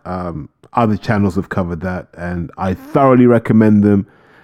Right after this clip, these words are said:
Um, hopefully Porky's done it, and if he has, jump on Porky's take, because whatever he says, I'll probably agree with. Um, but let's focus on Catterall Linares.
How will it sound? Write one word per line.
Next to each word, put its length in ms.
Um, 400
hopefully 380
Porky's 400
done 180
it, 60
and 80
if 80
he 80
has, 260
jump 260
on 140
Porky's 400
take, 340
because 260
whatever 300
he 160
says, 220
I'll 140
probably 280
agree 300
with. 260
Um, 480
but 140
let's 200
focus 520
on 400
Catterall 340
Linares. 640